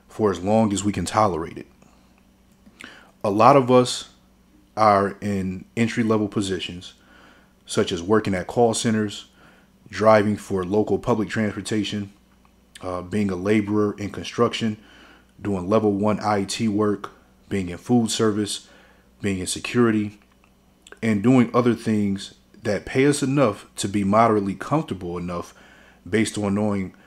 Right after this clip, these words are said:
how to manage expenses in that city or that town that we live in. We know how to stretch that money out, especially if it's just us. And I think we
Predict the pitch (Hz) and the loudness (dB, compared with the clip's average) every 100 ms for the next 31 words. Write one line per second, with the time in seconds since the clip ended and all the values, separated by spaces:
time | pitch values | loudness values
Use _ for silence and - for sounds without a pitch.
0 | _ _ - 120 113 101 107 101 92 87 | _ _ -6 0 0 2 0 0 -4 -8
1 | - 127 117 110 95 98 98 98 - - | -4 -2 0 -2 -6 -4 -2 -2 -2 0
2 | 117 104 95 92 85 - 107 95 90 90 | 0 0 0 -4 -4 -2 0 -2 -6 -6
3 | 98 120 90 78 101 107 107 101 90 - | -2 -2 -4 -12 -4 0 2 0 -4 -4
4 | 110 92 101 90 101 92 104 110 - 107 | -4 -4 -6 -6 -4 -2 -2 -2 -4 -6
5 | - 117 - 98 95 - 92 95 87 - | 0 0 0 -4 -4 -4 -8 -8 -8 -2
6 | 120 90 - - - - - - - - | -2 -4 -10 -18 -20 -20 -20 -20 -20 -4
7 | 113 107 107 107 - 123 - 110 113 107 | 0 0 0 0 0 0 0 0 0 0
8 | 98 | -4